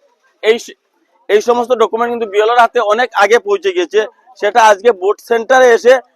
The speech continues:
ভোট সেন্টারে এসে সেটা মানুষের হাতে পৌঁছে দেওয়ার কথা নয়, সেটা একদিন আগে মানুষ,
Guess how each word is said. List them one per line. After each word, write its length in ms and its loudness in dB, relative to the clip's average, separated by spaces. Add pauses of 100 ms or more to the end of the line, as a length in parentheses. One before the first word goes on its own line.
(420)
ভোট 200 -4
সেন্টারে 680 -2
এসে 280 -2
সেটা 260 -4
মানুষের 300 -2
হাতে 260 0
পৌঁছে 280 -6
দেওয়ার 220 -2
কথা 240 -8
নয়, 120 -4 (280)
সেটা 220 -2
একদিন 360 -2
আগে 200 0
মানুষ, 360 -4